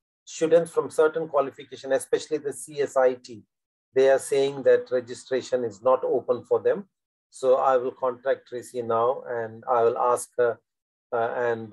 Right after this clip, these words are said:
Mister Kozwayo to have a look. Um, we have had issues sometimes, you know, where the system shows to the students that it's not open,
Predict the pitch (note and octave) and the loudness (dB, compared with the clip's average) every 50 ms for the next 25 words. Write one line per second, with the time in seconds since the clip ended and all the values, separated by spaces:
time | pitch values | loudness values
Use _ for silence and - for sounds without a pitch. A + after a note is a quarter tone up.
0 | A#2+ A2+ B2 A#2 - - C3 - - C3 A2+ G#2+ A#2 A#2 A#2+ A#2+ A#2+ A#2 - B2 | -6 -4 -4 -4 -4 -4 -4 -2 0 -2 0 2 4 4 6 4 4 2 0 -4
1 | G2+ G#2 A#2 G#2 A2 A2 A2+ - - - _ _ _ _ _ _ _ _ _ - | -4 -4 -4 -4 -4 -4 -2 -2 -4 -4 _ _ _ _ _ _ _ _ _ -2
2 | A#2 A#2 A#2 A#2+ A#2+ A2+ A2 C#3 C#3 B2+ B2 C#3 D#3+ E3 C#3+ C3+ C3 B2 A#2 B2 | 0 0 0 -2 -6 -14 -10 -8 -6 -4 0 2 2 2 2 2 0 0 0 -4
3 | G#2 - - C3 B2 A2 - - - _ _ _ _ _ _ _ _ _ - - | -10 -10 -10 -8 -8 -8 -10 -12 -20 _ _ _ _ _ _ _ _ _ -2 0
4 | E3+ F3 F3 E3 E3 C#3 A#2+ A#2+ A2 B2 D3 D#3+ E3 C#3 B2+ B2 B2+ - - C3+ | 0 0 0 0 -2 -2 -2 -2 0 2 4 4 4 4 2 0 -2 -6 -6 -6
5 | A#2+ - - - C#3 B2+ B2 A#2+ - - - C#3 C3 C3+ B2+ A#2 - - _ _ | -8 -6 -4 -4 -2 -2 -4 -6 -8 -4 0 2 2 2 0 -2 -8 -18 _ _
6 | _ _ _ - - - B2+ C3 - - - C3 A#2+ B2+ B2 A#2+ - B2 A2 G2+ | _ _ _ -8 -6 -2 -2 -4 -4 -4 -6 -4 -2 -2 -2 0 0 0 0 0
7 | G2+ - - - B2+ A#2+ A#2 A#2+ A#2 A2+ A2+ - D3+ E3 F#3+ | -4 -14 -8 -2 -2 0 0 0 0 -2 -2 -4 -6 -8 -8